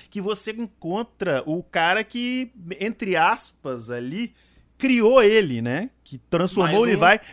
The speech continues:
Speaker 1: nessa, claro que a família Ackerman já tem aí um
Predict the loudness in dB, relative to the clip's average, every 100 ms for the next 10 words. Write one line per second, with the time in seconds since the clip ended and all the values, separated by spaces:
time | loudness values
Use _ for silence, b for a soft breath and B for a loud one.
0 | -6 -4 0 0 -2 -6 -10 _ _ _
1 | _ _ -2 0 0 -2 -4 -4 -2 -2
2 | 0 -2 -2 -4 -6 -4 -6 -6 -6 -4
3 | -2 -4 -4 -4 -4 -6 -6 -8